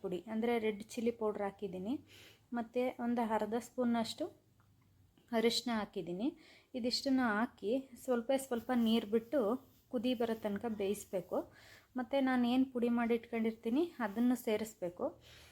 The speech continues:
ಎಲ್ಲನೂ ಚೆನ್ನಾಗಿ ಮಿಕ್ಸ್ ಮಾಡಿ ಒಂದು ಎರಡು ನಿಮಿಷ, ಅಂದರೆ ನಾವು ಈ ಮಸಾಲ ನೀರು ಥರ ಇರುತ್ತಲ್ವ, ಅದು ಸ್ವಲ್ಪ ಗಟ್ಟಿ ಬರಬೇಕು,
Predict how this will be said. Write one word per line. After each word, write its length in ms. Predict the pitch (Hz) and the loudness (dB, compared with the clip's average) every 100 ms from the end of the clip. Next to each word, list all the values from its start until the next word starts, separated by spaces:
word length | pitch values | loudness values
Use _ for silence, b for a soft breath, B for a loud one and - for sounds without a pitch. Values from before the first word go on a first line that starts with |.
| B B | B B
ಎಲ್ಲನೂ 380 | 247 247 269 269 | -2 0 2 2
ಚೆನ್ನಾಗಿ 400 | 269 233 220 247 | 2 -2 0 -2
ಮಿಕ್ಸ್ 340 | 233 208 - 247 | -2 -4 -6 -2
ಮಾಡಿ 400 | 254 226 190 214 | 0 0 0 0
ಒಂದು 260 | 233 226 | 4 4
ಎರಡು 340 | 214 220 214 220 | 4 4 2 0
ನಿಮಿಷ, 320 | 247 226 226 - | -2 -2 -4 -4
ಅಂದರೆ 340 | - 233 247 247 | -2 -2 0 0
ನಾವು 260 | 247 240 | 2 2
ಈ 140 | 247 240 | 2 2
ಮಸಾಲ 440 | 226 - 233 240 247 | 0 0 0 2 6
ನೀರು 400 | 226 240 254 - | 6 6 2 -2
ಥರ 140 | 233 | 0
ಇರುತ್ತಲ್ವ, 520 | 226 208 202 180 180 254 214 - | 2 0 -2 -4 0 2 0 -2
ಅದು 180 | 233 254 | -2 -2
ಸ್ವಲ್ಪ 540 | 247 254 269 269 - 294 | 2 2 2 -2 0 0
ಗಟ್ಟಿ 420 | 220 214 - 247 | 2 0 2 2
ಬರಬೇಕು, 500 | 208 175 180 180 | 2 0 -4 -2